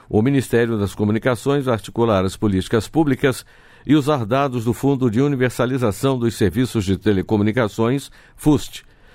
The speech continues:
A Anatel vai fornecer informações sobre cobertura e apoio técnico. O M D A e o incra vão mapear as regiões e atuar junto aos beneficiários locais.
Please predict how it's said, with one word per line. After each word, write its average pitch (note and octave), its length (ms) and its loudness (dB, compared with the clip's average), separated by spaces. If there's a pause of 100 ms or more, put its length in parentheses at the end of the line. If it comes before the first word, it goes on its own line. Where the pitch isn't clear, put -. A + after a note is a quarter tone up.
(220)
A G#2 120 2
Anatel C3+ 400 2
vai B2+ 120 2
fornecer A#2 520 2
informações B2+ 680 0
sobre G2 240 -2
cobertura C#3 520 2
e D#3+ 40 4
apoio D3+ 260 0
técnico. D#2+ 680 -2 (440)
O C3+ 120 6
M D3+ 120 2
D D3+ 140 2
A E3+ 180 2
e E3+ 60 4
o D#3+ 120 4
incra F3 300 2
vão D3+ 180 2
mapear C3 480 0
as A2+ 140 0
regiões C#3 600 0
e D#3 40 0
atuar C3 440 0
junto D3 440 0
aos A#2 200 0
beneficiários G#2+ 800 0
locais. D#2+ 600 -2